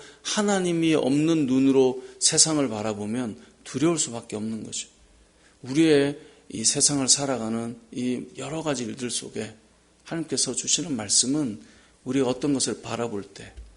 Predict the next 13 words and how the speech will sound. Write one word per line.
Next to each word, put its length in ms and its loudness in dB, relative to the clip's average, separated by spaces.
또 100 -10
그것을 400 -2
정복해야 600 -2
할 120 -6
때, 320 -14
또 120 -4
그것을 380 0
넘어서야 580 2
할 140 -6
때 300 -16
하나님 480 2
없는 420 2
눈으로 680 -2